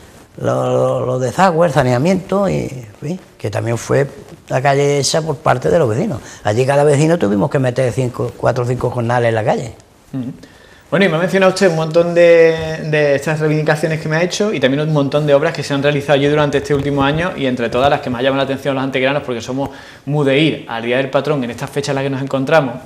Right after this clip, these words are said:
Speaker 2: que además me dice usted que se llena de alegría el pueblo. Y
Speaker 1: Hombre,
Speaker 2: es
Speaker 1: ahora ya ves,
Speaker 2: precisamente
Speaker 1: ahora ya ves.
Speaker 2: <laughs> más que en ningún momento del año, quizás, ¿no?
Speaker 1: Sí, sí.
Speaker 2: Eh, yo creo que casi todos los antequeranos, ¿no? Que son así un poco, que tienen algo
Speaker 1: Sí.
Speaker 2: de, de religión, tienen como una manda con este,
Speaker 1: Y,
Speaker 2: este,
Speaker 1: y,
Speaker 2: este
Speaker 1: y
Speaker 2: señor, ¿no?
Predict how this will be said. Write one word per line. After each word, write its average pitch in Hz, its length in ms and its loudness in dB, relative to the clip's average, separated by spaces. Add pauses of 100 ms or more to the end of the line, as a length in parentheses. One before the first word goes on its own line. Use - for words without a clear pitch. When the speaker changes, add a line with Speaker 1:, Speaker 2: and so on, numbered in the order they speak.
Speaker 2:
que 123 120 -8
además 117 200 -6
me 131 60 -4
dice 113 120 -10
usted 127 180 -6
que 104 60 -10
se 110 80 -10
llena 110 200 -10
de 120 60 -6
alegría 110 400 -8
el 120 100 -6
pueblo. 123 540 -2
Y 123 60 -2
Speaker 1:
Hombre, 131 200 4
Speaker 2:
es 110 60 6
Speaker 1:
ahora 113 240 2
ya 131 100 4
ves, 113 40 2
Speaker 2:
precisamente 127 200 0
Speaker 1:
ahora 107 220 2
ya 131 120 0
ves. 135 160 2 (420)
Speaker 2:
<laughs> - 400 -18
más 131 180 0
que 151 100 -2
en 143 60 0
ningún 139 220 0
momento 131 280 0
del 127 100 2
año, 143 240 0
quizás, 104 300 -10
¿no? 107 80 -6
Speaker 1:
Sí, 107 100 -4
sí. 107 300 -6 (800)
Speaker 2:
Eh, 135 640 4
yo 165 80 0
creo 220 100 0
que 214 60 -4
casi 147 200 -4
todos 170 200 0
los 185 140 -2
antequeranos, 147 580 -4
¿no? 170 220 -10
Que 123 120 -10
son 143 600 -8
así 131 220 -10
un 143 100 -6
poco, 143 360 0
que 131 80 -4
tienen 139 220 -4
algo 139 200 -2
Speaker 1:
Sí. 139 40 0
Speaker 2:
de, 139 80 -2
de 135 320 -4
religión, 131 380 -4
tienen 147 240 -4
como 143 180 -6
una 147 140 -2
manda 143 280 -2
con 135 120 -2
este, 135 180 -8
Speaker 1:
Y, 131 300 -8
Speaker 2:
este, 123 500 -6
Speaker 1:
y, 113 120 -6
Speaker 2:
este 104 120 -4
Speaker 1:
y - 20 -2
Speaker 2:
señor, 127 360 -4
¿no? 156 100 -6